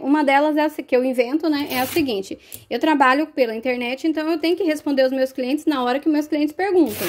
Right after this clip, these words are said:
E não, isso não é verdade. Você não responde as pessoas na hora que elas querem. É na hora que você tem tempo disponível ali do seu trabalho. Você não vai deixar o seu cliente esperando um dia inteiro por uma resposta, mas você pode colocar horários de atendimento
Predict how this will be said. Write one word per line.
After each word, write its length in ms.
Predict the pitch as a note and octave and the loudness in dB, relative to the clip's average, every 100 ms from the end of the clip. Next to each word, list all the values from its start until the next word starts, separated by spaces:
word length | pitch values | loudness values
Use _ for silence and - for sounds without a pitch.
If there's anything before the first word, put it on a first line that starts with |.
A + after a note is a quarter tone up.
| E3 _ _ - | -8 _ _ -2
E 100 | F#4+ | -2
não, 180 | C4+ | 0
isso 180 | A3 - | -2 0
não 160 | G4 D5 | 0 0
é 80 | A#3 | 0
verdade. 460 | C4 A3 F#3 F3+ | 0 0 -2 -6
Você 240 | G3 A3 C#4+ | -10 -4 0
não 100 | F#4 | 0
responde 540 | A4 G#4+ D4 B3+ A#3 | -2 -4 -4 -4 -4
as 140 | G#3 | -6
pessoas 340 | - A#3 A#3 A#3+ | -4 -4 -2 -2
na 180 | A#3+ A3+ | -2 0
hora 180 | A3+ | -2
que 200 | A#3 B3 | -2 -2
elas 320 | A3 A3+ A3+ - | 0 0 -4 -4
querem. 360 | A#3 G3+ F3+ - - - - - | -2 -2 -4 -8 -12 -12 -14 -8
É 80 | A#3+ | -4
na 160 | A#3+ | 0
hora 160 | A#3+ C4+ | 0 0
que 140 | C#4+ | -2
você 580 | B3+ C4 - C4 B3 E4 _ | -4 -4 -2 0 0 -2 _
tem 200 | F4 C5 | -4 -2
tempo 360 | G#4 D4 E4 G#4 A#4 - - | 0 2 2 0 -6 -10 -10
disponível 540 | B3 D4 D#4+ D4 D4 | -6 -4 0 2 2
ali 100 | D4+ | 0
do 80 | C#4+ | -2
seu 180 | - D4+ | -4 -2
trabalho. 460 | F#4 F4+ B3+ G3+ - _ _ _ | -2 0 -2 -4 -10 _ _ _
Você 180 | _ C4+ | _ 0
não 140 | D#4 D#4+ | 2 4
vai 200 | D#4 D#4 | 2 0
deixar 260 | D4+ C4+ | 0 -2
o 40 | B3 | -2
seu 160 | A#3+ | -4
cliente 300 | A3+ B3 D4 | -2 -2 -2
esperando 480 | - - C#4+ C#4+ D#4 | -4 -2 0 2 4
um 80 | D4+ | 4
dia 140 | D4 | 4
inteiro 320 | D#4+ D#4+ D4 | 4 2 0
por 140 | D4+ D#4+ | 0 0
uma 140 | D#4 | 2
resposta, 540 | D#4 E4+ - G3 F#3 G#3 | 0 -2 -4 -6 -6 -8
mas 160 | A3 | -8
você 200 | A3+ A#3+ | -6 -6
pode 260 | A#3+ A#3+ B3 | -4 -4 -2
colocar 380 | B3+ B3+ B3+ B3+ | 2 2 4 4
horários 440 | D4 A#3+ C4 D4 | 4 2 0 0
de 80 | B3+ | 0
atendimento 800 | C4 C#4+ C4 D4 D#4+ C#4 D#4+ G#4 | 0 -2 -2 2 2 2 -2 -4